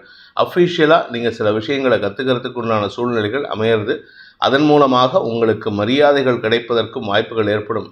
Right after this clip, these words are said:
வெளியூர், வெளிநாட்டு பிரயாணங்கள் உங்களுக்கு ஆதாயத்தை தந்து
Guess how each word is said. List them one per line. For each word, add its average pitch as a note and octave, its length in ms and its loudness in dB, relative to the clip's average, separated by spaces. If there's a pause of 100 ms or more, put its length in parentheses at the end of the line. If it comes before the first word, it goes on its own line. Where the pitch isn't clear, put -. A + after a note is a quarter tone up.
வெளியூர், C#3 460 2
வெளிநாட்டு B2+ 520 0
பிரயாணங்கள் A2 720 0
உங்களுக்கு G#2+ 480 -4 (260)
ஆதாயத்தை C3 500 2
தந்து A#2 320 -4